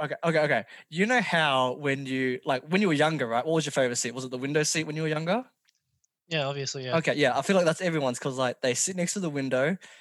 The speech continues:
Speaker 1: They can look outside when the plane lifts off and lands. They can see everything, right? But then now that we're older, right, it's just a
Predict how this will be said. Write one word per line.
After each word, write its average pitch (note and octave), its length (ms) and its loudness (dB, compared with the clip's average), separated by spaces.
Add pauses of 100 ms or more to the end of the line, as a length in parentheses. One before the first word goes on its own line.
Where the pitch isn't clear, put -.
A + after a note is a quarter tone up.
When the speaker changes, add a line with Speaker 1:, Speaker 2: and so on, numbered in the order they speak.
(200)
Speaker 1:
They - 100 -2
can C3+ 360 0
look E3 180 0
outside D3+ 640 2 (200)
when C3+ 200 2
the B2 80 0
plane C3+ 460 -2
lifts C3+ 340 0
off C#3+ 160 2
and C3+ 140 -6
lands. B2 340 2
They C3 80 -2
can C3 80 -6
see C3+ 180 -2
everything, B2 360 -4
right? A2+ 260 -2 (480)
But E3+ 160 0
then F#3 360 4 (680)
now E3 260 2
that D#3+ 180 4
we're B2 140 0
older, D#3 540 2 (140)
right, C#3 300 2 (120)
it's F#3 160 0
just A3 180 0
a D#3+ 40 -4